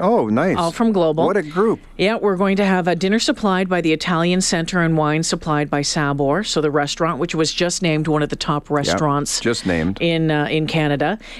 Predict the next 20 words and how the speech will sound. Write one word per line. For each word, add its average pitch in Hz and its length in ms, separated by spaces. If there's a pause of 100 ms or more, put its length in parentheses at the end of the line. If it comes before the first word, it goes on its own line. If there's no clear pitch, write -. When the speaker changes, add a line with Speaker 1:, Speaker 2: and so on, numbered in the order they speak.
(120)
Speaker 2:
It 220 240
is 208 220
a 190 80
multi-course, 214 880
uh, 185 160
dinner 170 400
with 160 160
wine 160 400
pairings 170 320
for 165 160
ten 160 420
at 165 140
the 151 80
Italian 160 420
Center 165 320
Shop's 156 340
flagship 151 600
Little 160 340
Italy 156 400
location. 151 720